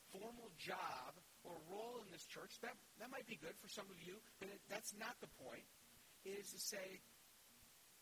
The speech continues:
that I need to function in this church to use what God has given me as a gi-, a gift to bless others and to build and edify one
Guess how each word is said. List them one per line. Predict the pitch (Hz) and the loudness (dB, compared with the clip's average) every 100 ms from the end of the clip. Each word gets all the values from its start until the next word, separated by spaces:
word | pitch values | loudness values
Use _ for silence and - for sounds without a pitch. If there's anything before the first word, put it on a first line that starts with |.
| - - - - - | -16 -14 -14 -14 -4
that | 180 185 - - - - - | 0 0 -4 -12 -16 -4 4
I | - - 233 | 6 6 2
need | 196 160 160 | 0 0 -2
to | 165 - - | -4 -4 -2
function | 240 247 - - - 240 - 165 - - - - | -2 2 2 2 0 -2 -6 -12 -14 -14 -14 -2
in | 175 233 | 0 0
this | 269 - | 0 0
church | - 202 180 180 - - - - - | 0 0 0 -2 -4 -4 -8 -14 -10
to | 170 151 | -6 -2
use | 202 226 - - 156 | -2 -2 -4 -8 -4
what | 165 139 | -2 -2
God | 165 180 214 | 0 2 2
has | 226 - | 0 0
given | 165 147 131 | 2 0 -2
me | 135 180 - 147 | -2 -4 -2 -2
as | 151 190 | 0 -2
a | - | 0
gi-, | 220 196 - | 2 2 0
a | 160 139 | -2 2
gift | 151 - - - - - - - | 2 2 0 -8 -14 -14 -14 -6
to | 175 156 | -6 0
bless | 160 - - - | 2 2 0 2
others | 151 135 143 - | 2 2 -4 -6
and | 175 | -4
to | 170 139 | -4 -2
build | 127 131 | -2 -4
and | 143 - - 160 | -8 -10 -4 -2
edify | - - 113 113 | -2 -4 -4 -4
one | 117 | -6